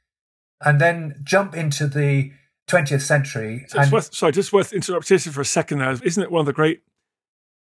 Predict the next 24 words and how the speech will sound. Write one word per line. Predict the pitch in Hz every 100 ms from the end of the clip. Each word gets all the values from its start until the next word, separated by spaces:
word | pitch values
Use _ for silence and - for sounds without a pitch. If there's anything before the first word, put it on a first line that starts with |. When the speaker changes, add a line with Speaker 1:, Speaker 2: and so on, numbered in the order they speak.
| -
Speaker 2:
ironies, | 123 160 160 165 147
tragedies | - 151 135 143 143 135
of | 135
world | 143 131
history | 143 - 139
that |
the | 147
British | 131 185 180
spend | - 160 143
so | - - 240 247
long | 233 196 214 143 110 -
trying | 180 170
to |
keep | - 190 -
the | 170
Ottoman | - 165
Empire | 165 160 147 -
intact | 196 170 - 185 165 - -
in | 175 160
the | 175
Eastern | 180 - 160
Mediterranean, | 147 143 151 156 127 120 - _ _
only | 196 214 202 196
eventually | 151 190 202 - 175 139 123 120